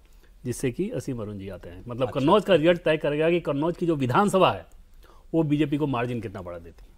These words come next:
Speaker 2: नहीं, तो बीजेपी मान रही है कि अखिलेश को हम हरा सकते हैं, क्लोज फाइट में हरा देंगे।
Speaker 1: क्लोज फाइट में हरा देंगे,
Speaker 2: मान
Speaker 1: ये
Speaker 2: रही है।
Speaker 1: आकलन है उन लोगों का। और जैसा कि मैंने पहले आपको बताया कि कन्नौज विधानसभा सीट में अगर अच्छा मार्जिन मिला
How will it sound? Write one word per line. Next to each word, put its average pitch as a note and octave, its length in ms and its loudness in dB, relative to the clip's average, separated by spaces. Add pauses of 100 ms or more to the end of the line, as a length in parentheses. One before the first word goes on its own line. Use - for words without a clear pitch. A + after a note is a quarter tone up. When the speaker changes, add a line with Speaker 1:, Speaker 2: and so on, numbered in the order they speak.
Speaker 2:
नहीं, F3 80 -6
तो F#2 120 -14
बीजेपी C3+ 260 -6
मान B2 240 -2
रही F#3 80 0
है A#3+ 60 0
कि G#3+ 80 -4
अखिलेश F#3 320 0
को E3+ 120 -6
हम D#3+ 100 -2
हरा C#3 140 0
सकते C3 240 -6
हैं, - 80 -6
क्लोज D#3+ 180 0
फाइट D#3 240 0
में C#3+ 60 -4
हरा B2+ 120 2
देंगे। G2 180 -4
Speaker 1:
क्लोज G3 320 4
फाइट C#3 180 2
में A2+ 60 -2
हरा A2 160 -2
देंगे, C#3 280 0
Speaker 2:
मान B2 160 0
Speaker 1:
ये - 20 2
Speaker 2:
रही C#3 80 2
है। C3+ 40 4
Speaker 1:
आकलन B2 300 -2
है B2 180 0
उन C3+ 140 -4
लोगों C3+ 160 -4
का। D3+ 120 2
और E3 420 4
जैसा C#3 220 2
कि D#3 60 4
मैंने D#3 180 4
पहले E3 220 4
आपको D#3 160 2
बताया D3 300 4
कि F3+ 140 0
कन्नौज D#3+ 460 4
विधानसभा E3+ 540 2
सीट F3 260 0
में F#3 80 0
अगर F3 140 2
अच्छा D#3+ 220 -2
मार्जिन C3 340 -2
मिला A2+ 320 -2